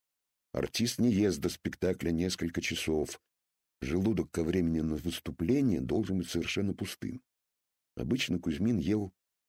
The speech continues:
только поздно вечером. Ел много и, как он говорил, никогда не ощущал сытости. Кузьмин рассказывал мне, что во время войны он пользовался преимуществами своего жанра.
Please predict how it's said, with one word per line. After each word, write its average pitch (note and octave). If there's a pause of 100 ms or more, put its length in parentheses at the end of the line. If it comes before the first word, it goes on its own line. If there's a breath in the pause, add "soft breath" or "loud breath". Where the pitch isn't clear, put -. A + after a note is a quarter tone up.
только F#2
поздно F2
вечером. - (680)
Ел D#2
много F2+
и, C2+
как -
он C#2
говорил, D2 (380)
никогда D2+
не E2
ощущал D2
сытости. - (1000)
Кузьмин G#2
рассказывал G2+
мне, A#1 (400)
что -
во D#2+
время F#2+
войны F2
он F2+
пользовался F#2+ (360)
преимуществами F2
своего E2+
жанра. D#2